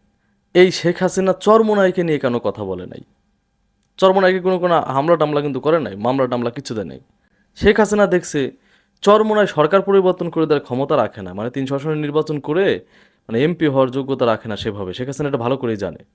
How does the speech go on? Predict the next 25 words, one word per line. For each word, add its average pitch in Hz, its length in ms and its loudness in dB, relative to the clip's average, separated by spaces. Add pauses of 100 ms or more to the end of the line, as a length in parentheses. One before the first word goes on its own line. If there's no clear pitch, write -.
(800)
যে 117 80 -6
তিনশো 143 280 -2
আসনের 151 200 -2
নির্বাচন 147 400 -2
করে 147 80 -2
চরমোনাইয়ের 139 480 -4 (280)
সে - 140 0
অবস্থান 156 340 4
তৈরি 160 180 0
করতে 156 200 -2
অনেক 196 300 0
সময় 135 280 -2
লাগবে। 92 320 -8 (580)
শেখ 208 180 2
হাসিনা 208 220 4
এখন 196 160 2
দেখবেন 185 260 2
কোনো 180 140 2
নির্বাচন, 180 400 4
আঠারো 151 260 4
সালের 180 220 0
নির্বাচনেও 170 500 2
মনে 156 200 0
করেন 143 260 -2
যে 139 180 -2